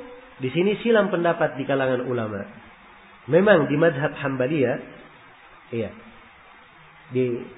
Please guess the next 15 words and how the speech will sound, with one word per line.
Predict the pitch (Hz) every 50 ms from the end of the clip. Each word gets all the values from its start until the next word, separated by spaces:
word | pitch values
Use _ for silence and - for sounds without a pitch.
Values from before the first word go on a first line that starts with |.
| -
pendapat | 127 131 131 139 135 - 131 123 - -
kebanyakan | 135 135 135 131 147 156 151 143 127 127 - - -
ulama | 123 123 120 117 120 120 143
madhab, | 170 165 131 120 135 160 - - - - - - - - - - - - - - - - - - - - - -
mereka | 127 147 165 160 175 160
mengatakan | 160 147 139 135 - 135 135 131 165 196 233 240 - - - - - - - - - - 139
bahwa | 139 147 139 131 127 127 -
salatnya | 135 131 139 165 - - 202 208 202 202
tidak | 208 190 156 135 - -
syah. | - 104 98 - - - - - - - - - - - - - - - - - - - -
Tapi | 156 165 170 196
di | 175 180 170
salah | 170 170 165 160
satu | 185 226 240 285 277 254
riwayat | 254 240 226 202 190 208 240 285